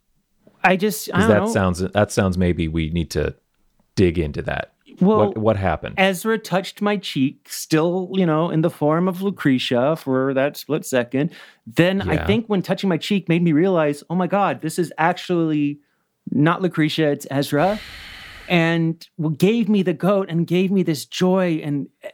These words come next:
Speaker 1: uh, the feelings. I just, <laughs> I can't.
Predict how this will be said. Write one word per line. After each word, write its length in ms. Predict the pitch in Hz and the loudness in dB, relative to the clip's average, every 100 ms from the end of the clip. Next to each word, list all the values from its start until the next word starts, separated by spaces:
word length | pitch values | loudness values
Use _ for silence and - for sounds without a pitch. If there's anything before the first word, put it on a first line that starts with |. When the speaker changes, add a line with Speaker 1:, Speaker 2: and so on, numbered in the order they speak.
| _ | _
Speaker 1:
uh, 280 | - 190 180 | 0 2 2
the 100 | 139 | -2
feelings. 720 | - 180 185 190 143 120 - - | -4 0 2 2 0 -2 -8 -6
I 160 | 151 131 | -4 0
just, 440 | 123 - - - | 0 0 0 0
<laughs> 0 | |
I 120 | 214 | -2
can't. 440 | - - - 156 | -4 -6 -2 -2